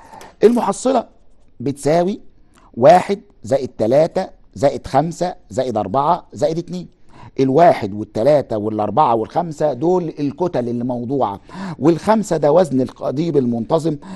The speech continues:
يبقى المحصلة لما هنجمعها هيطلع كام؟ خمستاشر، آه، س-، آه، ثقل كيلو جرام.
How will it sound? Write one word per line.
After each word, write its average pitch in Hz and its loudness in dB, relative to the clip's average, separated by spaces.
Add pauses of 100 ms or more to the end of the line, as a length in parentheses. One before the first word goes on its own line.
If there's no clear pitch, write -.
يبقى 143 -2
المحصلة 135 -2
لما 113 0
هنجمعها 117 -4
هيطلع 107 -4
كام؟ 139 0
خمستاشر، 139 -2 (320)
آه، 120 0
س-، - -12
آه، 107 -8
ثقل 117 -6
كيلو 135 -2
جرام. 87 -10